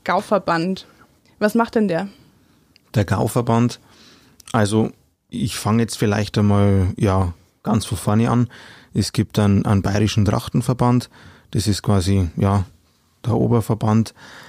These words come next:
Speaker 2: Ähm, da gibt's zweiundzwanzig Gauverbände in ganz Bayern. Ja, genau, dann sind jetzt wir ein Teil davon. Das ist dann der Oberpfälzer Gauverband.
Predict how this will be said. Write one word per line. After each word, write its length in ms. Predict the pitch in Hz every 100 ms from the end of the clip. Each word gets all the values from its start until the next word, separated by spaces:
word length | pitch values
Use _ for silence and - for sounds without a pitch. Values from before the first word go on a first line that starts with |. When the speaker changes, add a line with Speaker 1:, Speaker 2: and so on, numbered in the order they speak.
| - _
Speaker 2:
Ähm, 360 | 104 98 98 92
da 140 | 98
gibt's 320 | 95 101 -
zweiundzwanzig 840 | - - 101 107 - 104 95 107 -
Gauverbände 760 | - 117 110 113 110 107 107
in 180 | 117 95
ganz 300 | 92 95 90
Bayern. 540 | - 123 127 127 127 127 - - - - _ _
Ja, 260 | 110 95 92
genau, 320 | - 101 95 95
dann 280 | 107 104
sind 180 | 101 113
jetzt 200 | 104 -
wir 320 | 117 117 120
ein 220 | - 107 101
Teil 180 | 104
davon. 380 | 104 101 - 107
Das 120 | 101
ist 140 | 117 -
dann 140 | 101
der 160 | 95 85 - _ _
Oberpfälzer 640 | - 104 117 - 123 -
Gauverband. 640 | 110 120 113 110 110 110